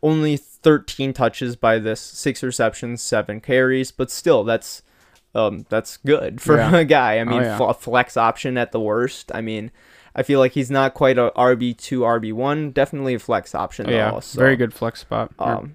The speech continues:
Speaker 1: yeah, and I mean, he's showing that he just keeps putting up points. I mean, I, I expected this week to maybe be a week that he'd step down.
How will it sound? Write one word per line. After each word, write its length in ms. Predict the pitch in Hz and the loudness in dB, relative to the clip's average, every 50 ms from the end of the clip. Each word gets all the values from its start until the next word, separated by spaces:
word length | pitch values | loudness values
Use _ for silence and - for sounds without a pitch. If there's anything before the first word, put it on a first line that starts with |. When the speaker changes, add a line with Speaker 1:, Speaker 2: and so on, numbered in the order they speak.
| - | -8
Speaker 1:
yeah, 160 | - 135 117 | -4 -2 -2
and 140 | 104 95 98 | 0 -2 -2
I 20 | 107 | -2
mean, 180 | 117 117 117 | -2 -2 -2
he's 200 | 107 127 131 123 | -2 -2 -4 -4
showing 340 | - - 131 127 135 139 135 | -2 -2 -2 0 0 0 -2
that 160 | 123 113 117 | -2 -4 -4
he 220 | - 127 123 131 120 | -6 -6 -6 -6 -6
just 320 | - - 131 127 - _ | -8 -8 -8 -8 -8 _
keeps 260 | - - 139 - - | -6 -6 -6 -6 -6
putting 260 | - - 139 131 120 | -4 0 0 2 2
up 140 | 135 127 - | 0 -2 -4
points. 320 | - - 165 170 135 120 - | -2 -2 -2 -2 -2 -4 -4
I 60 | 120 | -4
mean, 120 | 120 117 | -2 0
I, 180 | 113 113 113 - - - | 2 2 0 0 -2 4
I 120 | - 151 170 | 6 8 8
expected 560 | 170 156 - - - - 143 135 - 131 120 | 8 6 4 0 0 0 0 0 0 -2 -2
this 200 | 123 131 - - | -4 -4 -4 -4
week 160 | 131 123 - | -6 -6 -6
to 80 | - 123 | -6 -6
maybe 160 | 123 120 113 | -4 -4 -4
be 160 | 107 123 120 | -4 -4 -4
a 60 | 113 | -2
week 180 | 113 123 117 - | -4 -4 -6 -4
that 160 | - 113 117 123 | -4 -4 -4 -4
he'd 140 | 123 101 - | -6 -10 -10
step 300 | - - 120 104 - - | -6 -4 -4 -4 -2 -2
down. 440 | 113 113 113 117 117 117 117 120 | -2 -2 0 0 -2 -2 -4 -6